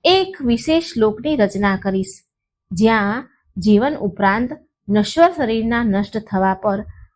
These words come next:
આત્માઓનો વાસ થશે." આમ કહીને માતાએ તેમની જટામાંથી એક શિખા, એટલે કે એક વાળ તોડ્યો અને તેને નીચે પછાડ્યો અને એ જટામાંથી યમલોકનું નિર્માણ થયું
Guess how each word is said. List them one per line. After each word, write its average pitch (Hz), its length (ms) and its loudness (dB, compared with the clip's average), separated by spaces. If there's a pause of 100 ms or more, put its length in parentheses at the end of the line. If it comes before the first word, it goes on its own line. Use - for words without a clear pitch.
આત્માઓનો 294 920 -2
વાસ 196 400 2
થશે." 190 460 -6 (420)
આમ 202 300 2
કહીને 190 440 0
માતાએ 247 680 0 (440)
તેમની 339 440 2
જટામાંથી 247 960 -2
એક 269 260 -2
શિખા, 247 720 -2 (640)
એટલે 247 240 0
કે 285 320 -4
એક 285 280 0
વાળ 208 380 2 (420)
તોડ્યો 202 440 2 (300)
અને 208 160 4
તેને 214 540 -2
નીચે 208 320 2
પછાડ્યો 185 760 -2 (320)
અને 196 320 0
એ 208 260 4
જટામાંથી 202 840 -2 (360)
યમલોકનું 247 800 0
નિર્માણ 190 520 0
થયું 185 460 -2